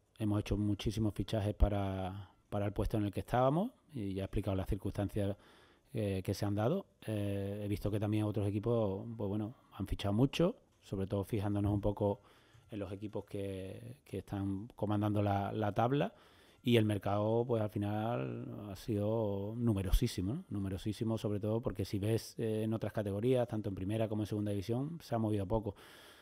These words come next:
Yo entiendo un poco que, que al final en primera y en segunda, pues se mueve un poco más por dinero, ¿no? Lo-, los jugadores tienen un valor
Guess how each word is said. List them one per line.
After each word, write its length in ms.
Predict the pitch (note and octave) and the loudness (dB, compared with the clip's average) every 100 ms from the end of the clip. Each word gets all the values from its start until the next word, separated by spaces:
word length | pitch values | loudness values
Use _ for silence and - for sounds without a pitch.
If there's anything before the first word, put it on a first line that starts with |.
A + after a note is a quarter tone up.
| - - _ - | -20 -20 _ -6
Yo 120 | A#2 | 2
entiendo 300 | A#2 A#2+ C3 | 4 8 8
un 80 | C3+ | 8
poco 260 | C3 C3+ C#3 | 8 8 8
que, 800 | C#3 B2+ A#2+ A2+ A2 G#2+ G#2 G2+ | 6 8 8 6 4 2 0 -2
que 60 | G#2+ | -4
al 60 | |
final 240 | - G2+ A2 | -2 0 2
en 80 | |
primera 320 | A2+ A2+ A2+ A2+ | 2 2 4 4
y 20 | |
en 80 | G#2+ | 2
segunda, 600 | A2 A#2 A#2 A#2 A#2+ C3 | 2 2 4 4 2 0
pues 180 | A2+ G#2 | -6 -4
se 80 | |
mueve 200 | G2+ G2+ | -2 0
un 80 | G#2 | 0
poco 200 | G2 G2+ | 0 0
más 140 | G2+ - | 2 6
por 160 | G2 | 6
dinero, 360 | G2 B2+ A2+ A2+ | 6 2 4 4
¿no? 160 | A#2 A2 | 2 2
Lo-, 280 | G#2 G2+ | 0 -2
los 160 | G#2+ G2+ | -2 -4
jugadores 320 | - F#2+ G#2 | -4 -2 -2
tienen 200 | - G#2+ | -2 -2
un 80 | G#2 | 0
valor 320 | G2+ G#2 B2 | -2 0 0